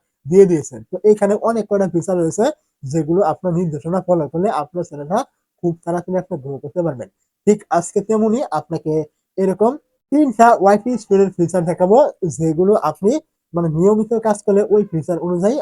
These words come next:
আপনি অবশ্যই আপনার চ্যানেলটা গ্রো করতে পারবেন। তো ফিচারগুলো জানার জন্য আপনি কি করবেন, প্রথমে চলে আসবেন আপনার যে ওয়াইটি স্টুডিও থাকবে এইখানে। তো এই জায়গায় চলে আসার পর আপনি কি করবেন, এইখান থেকে আপনি দেখতে পাবেন এই যে আপনার অ্যানালিটিক্স নামে একটি অপশন কিন্তু এখানে দেওয়া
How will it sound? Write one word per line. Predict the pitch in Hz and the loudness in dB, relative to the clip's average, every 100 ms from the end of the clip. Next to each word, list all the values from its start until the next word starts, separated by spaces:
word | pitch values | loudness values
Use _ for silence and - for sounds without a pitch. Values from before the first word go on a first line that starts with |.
| - | -6
আপনি | 147 190 - 151 | -6 -6 -4 -4
অবশ্যই | 147 - 240 302 _ _ 147 | -4 0 0 0 _ _ -8
আপনার | - 190 185 | -4 -4 -4
চ্যানেলটা | 156 156 170 | -4 -4 -4
গ্রো | 139 135 | -4 -8
করতে | 147 175 170 | -8 -4 -2
পারবেন। | 139 101 _ _ _ - | -4 -10 _ _ _ -2
তো | 185 165 | 0 0
ফিচারগুলো | 170 190 180 185 180 | -2 0 2 2 2
জানার | 190 196 | 4 4
জন্য | 175 185 | 4 2
আপনি | 156 170 | 2 -2
কি | 160 151 | -6 -4
করবেন, | 160 226 302 _ _ _ - | -2 -2 -4 _ _ _ 0
প্রথমে | 202 196 165 160 | 0 2 0 2
চলে | 180 185 | 4 4
আসবেন | 151 196 208 135 | 2 0 -2 -4
আপনার | 143 160 151 | -2 -2 0
যে | 147 | 0
ওয়াইটি | 160 208 196 | 0 0 -2
স্টুডিও | - 151 156 | -2 -6 -4
থাকবে | 147 208 302 _ - 180 | -2 0 -2 _ 0 0
এইখানে। | 175 117 117 _ _ _ _ | 0 -8 -16 _ _ _ _
তো | 180 180 | -2 6
এই | 202 214 | 6 8
জায়গায় | 202 175 | 4 4
চলে | 208 202 | 6 4
আসার | 190 185 - | 4 0 0
পর | 226 - | 0 0
আপনি | 156 185 170 | -2 -4 -8
কি | 156 | -4
করবেন, | 160 180 294 - _ _ _ 196 | 0 2 2 -2 _ _ _ 4
এইখান | 202 185 160 | 4 4 0
থেকে | 165 | 0
আপনি | 165 170 | 0 0
দেখতে | 180 165 151 | -2 0 0
পাবেন | 175 202 | 0 0
এই | 147 | -2
যে | 147 139 | -2 -6
আপনার | 151 143 - _ _ | -4 -6 -8 _ _
অ্যানালিটিক্স | 170 196 214 165 165 - | 2 4 4 4 0 -2
নামে | 160 160 | -2 -2
একটি | - 151 | 0 -2
অপশন | - 151 | -2 -6
কিন্তু | 151 151 | -4 -4
এখানে | 151 151 | -4 0
দেওয়া | 156 | 2